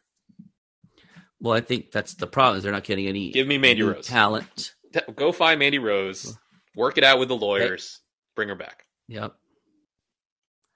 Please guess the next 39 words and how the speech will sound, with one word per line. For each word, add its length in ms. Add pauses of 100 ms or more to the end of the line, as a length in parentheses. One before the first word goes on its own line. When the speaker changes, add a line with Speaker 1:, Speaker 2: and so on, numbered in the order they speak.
(540)
Speaker 1:
I 120
think 420
she 240
would, 220 (260)
she 180
would 140
easily 320
come 280
back, 400 (160)
just 240
as 200
long 160
as 80
she 120
can 180
keep 300 (400)
that, 200
what 120
is 120
it, 120 (100)
fan, 920 (440)
fan 120
Speaker 2:
Fan 140
Speaker 1:
time? 140
Speaker 2:
time. 60 (260)
Yep. 180 (360)
Speaker 1:
Is 60
it 160
fan 200
time? 400 (640)
Okay. 260 (600)
As 100
long 140
as 60
she 120
could 140
keep 240
that, 340
which, 380